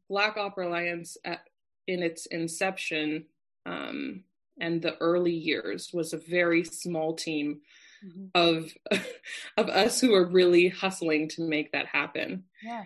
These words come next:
Speaker 1: And, um, and all of us had that intention, and that therefore became the Black Opera Alliance
Speaker 2: Yeah.
Speaker 1: in its current form. So,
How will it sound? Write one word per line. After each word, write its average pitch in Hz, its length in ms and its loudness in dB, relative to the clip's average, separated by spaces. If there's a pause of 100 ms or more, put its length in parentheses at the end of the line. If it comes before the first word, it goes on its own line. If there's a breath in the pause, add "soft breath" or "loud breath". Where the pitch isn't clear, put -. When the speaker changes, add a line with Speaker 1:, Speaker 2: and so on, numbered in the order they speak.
Speaker 1:
And, 175 580 4 (320)
um, 165 680 0 (280)
and 185 240 2
all 214 240 6
of 185 120 4
us 160 160 -2
had 165 320 -2
that 147 240 -2
intention, 156 880 -4
and 165 220 -2
that 151 300 -4 (120)
therefore 156 640 -2
became 156 560 -2
the 156 80 -6
Black 135 280 -4
Opera - 320 -4
Alliance 127 640 -4
Speaker 2:
Yeah. 262 320 -2
Speaker 1:
in 156 120 -2
its 143 100 -4 (200)
current 156 280 -14
form. 165 380 -4
So, 196 260 2